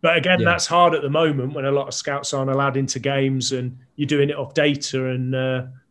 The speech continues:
Speaker 1: Wyscout and things like that.
Speaker 2: Yeah, it's, it's really challenging. I know one of the things that, you know, you,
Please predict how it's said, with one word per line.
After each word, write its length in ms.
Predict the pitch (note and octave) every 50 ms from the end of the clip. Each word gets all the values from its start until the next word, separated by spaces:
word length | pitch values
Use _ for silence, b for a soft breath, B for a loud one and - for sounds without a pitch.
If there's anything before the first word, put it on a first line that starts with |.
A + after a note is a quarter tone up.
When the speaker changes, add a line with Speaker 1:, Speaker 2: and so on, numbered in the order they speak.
| _ -
Speaker 1:
Wyscout 600 | B2+ C3+ D3 D3 C3+ - - - A#2+ A2+ A2+ A#2+ -
and 120 | C3 -
things 240 | - C3 B2 A#2+ B2
like 100 | B2 C3
that. 240 | C3+ C3 C3 B2+ C3 C3 _ _ _ _ _ _ _ _ _ _ _ _ _ _ _ _ _ _ -
Speaker 2:
Yeah, 280 | - C3+ C#3 C#3+ C#3+ C#3+
it's, 260 | C#3 C#3 C#3+ - -
it's 240 | C3 A#2 B2 - -
really 500 | C3+ C3 B2 C3 C#3+ C#3+ C#3 C3 A#2 - - _ _ -
challenging. 360 | - C3+ B2+ B2 A2 A#2+ B2
I 80 | B2+
know 100 | C3+ C#3
one 200 | C3+ B2 C3 C3
of 40 | B2
the 80 | A#2 A2+
things 260 | B2 B2 A#2+ A#2+ A2+
that, 160 | A#2 A#2 A2 -
you 140 | A2 A#2
know, 80 | A2 G#2
you, 240 | G2+ G2+ G#2 G2+